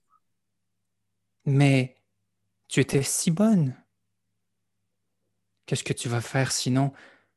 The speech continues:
Retourner dans le monde mortel, te poser plein de questions, avoir peur et te faire mener par des gens avec des fusils. Ici, ça va tout contrôler.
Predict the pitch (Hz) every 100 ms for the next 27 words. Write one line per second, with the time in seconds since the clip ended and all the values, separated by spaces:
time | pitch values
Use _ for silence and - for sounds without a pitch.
0 | _ _ - 120 - 123 127 123 117 117
1 | 120 131 - - 135 135 127 127 131 127
2 | 131 127 127 127 135 123 - 143 143 120
3 | 127 113 143 147 127 127 - 127 123 123
4 | 131 - 123 120 123 123 120 123 123 -
5 | 143 - 220 - - - _ _ - -
6 | - - - - - _ _ _ _ _
7 | - 117 113 - - - 135 - 139 -
8 | -